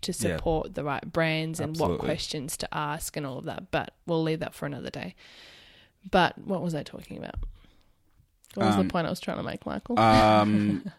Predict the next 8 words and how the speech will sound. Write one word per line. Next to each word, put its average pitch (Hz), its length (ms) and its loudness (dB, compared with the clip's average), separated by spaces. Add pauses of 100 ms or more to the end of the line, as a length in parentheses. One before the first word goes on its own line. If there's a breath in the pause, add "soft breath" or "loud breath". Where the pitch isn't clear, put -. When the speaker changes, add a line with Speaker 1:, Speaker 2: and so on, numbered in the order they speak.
(120)
Speaker 1:
<laughs> - 220 -20
Speaker 2:
well 135 380 10
Speaker 1:
Yeah, 254 220 12
so 214 220 6
shopping 226 600 4
cheaper 196 500 0
products, - 960 -6 (440 soft breath)
but - 520 4